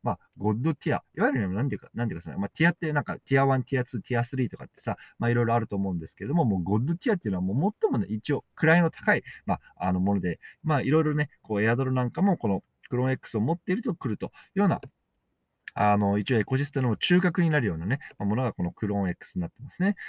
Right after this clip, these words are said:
で、このクローンXなんですけれども、まあ、日本人にとって馴染みが深いっていうのが、いわゆるね、この現代アーティストの村上隆さんですよね。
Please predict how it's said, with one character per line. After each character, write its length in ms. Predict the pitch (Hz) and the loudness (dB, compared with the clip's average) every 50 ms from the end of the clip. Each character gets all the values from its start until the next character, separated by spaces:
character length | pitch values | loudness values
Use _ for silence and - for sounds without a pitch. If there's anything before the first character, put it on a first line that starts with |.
| - - - | -16 -8 -4
で、 100 | 190 160 | -4 -2
こ 120 | - 190 | 0 0
の 100 | 185 170 | -2 -2
ク 120 | - - 202 | 0 -2 -2
ロ 80 | 269 | -2
ー 20 | 330 | -4
ン 40 | 381 | -6
X 200 | - - - - | -8 -6 -4 -2
な 100 | 117 104 | 0 0
ん 60 | 95 | 0
で 80 | 90 87 | 0 -2
す 100 | - - | -4 -6
け 100 | - 101 | -6 -6
れ 80 | 98 | -4
ど 100 | 104 123 | -4 -2
も、 220 | 147 180 180 135 - - _ - | 0 0 0 0 -2 -6 _ -2
ま 100 | - 143 | 0 2
あ、 20 | |
日 80 | 143 147 | 4 4
本 220 | 175 202 226 226 | 4 4 2 2
人 120 | 285 311 | 0 0
に 80 | 285 196 | -2 -2
と 100 | - 127 | -4 -4
っ 40 | - | -4
て 80 | - | -2
馴 100 | 107 101 | -2 -2
染 120 | 101 107 117 | 0 -2 -2
み 100 | 131 147 | -2 -2
が 80 | 113 82 | -2 -4
深 260 | - - - 117 120 | -6 -6 -4 -4 -2
い 40 | 107 | -4
っ 20 | |
て 160 | - _ - | -4 _ -6
い 40 | 139 | -4
う 20 | 160 | -2
の 60 | 123 | -2
が、 80 | 98 | 0
い 60 | 90 101 | 0 0
わ 100 | 151 196 | 2 2
ゆ 80 | 180 | 2
る 60 | 120 | 0
ね、 80 | 92 87 | -2 -2
こ 120 | - 95 | -2 -4
の 80 | 95 90 | -4 -2
現 260 | 95 92 104 123 151 | 0 0 0 0 2
代 160 | 156 160 165 180 | 2 2 2 2
ア 100 | 190 202 | 0 0
ー 20 | |
テ 100 | - 135 | -2 -4
ィ 20 | - | -6
ス 40 | |
ト 60 | - 92 | -4 -4
の 60 | 85 | -2
村 200 | 85 90 104 - | -2 -2 -2 -2
上 200 | - 156 170 170 | -2 -2 -2 -2
隆 360 | - - - - 349 254 - | -4 -6 -12 -10 -10 -10 -6
さ 120 | - - | -4 -4
ん 60 | 95 - | -2 -4
で 80 | 78 | -4
す 100 | - - | -6 -6
よ 60 | 90 | -4
ね。 140 | 110 120 123 | -2 -4 -4